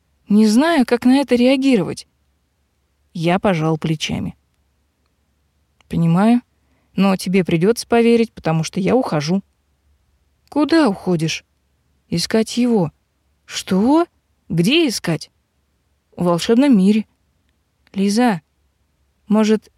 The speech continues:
тебе врачу показаться?» «Какому?» «Ну, неврологу». Она не решилась произнести психиатру. «Жень, я абсолютно нормальная».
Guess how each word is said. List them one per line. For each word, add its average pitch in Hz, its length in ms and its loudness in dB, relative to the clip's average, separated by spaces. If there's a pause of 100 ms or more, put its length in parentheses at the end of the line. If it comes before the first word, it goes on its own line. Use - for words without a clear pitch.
(540)
тебе 233 340 0
врачу 226 320 -2
показаться?» 202 640 -2 (920)
«Какому?» 180 500 -2 (560)
«Ну, 175 340 -2 (1300)
неврологу». 208 920 2 (1040)
Она 175 200 0
не 165 140 2
решилась 214 420 -2
произнести 170 560 0
психиатру. - 720 -6 (1120)
«Жень, 170 380 0 (480)
я 202 240 0
абсолютно 226 680 2
нормальная». 214 640 2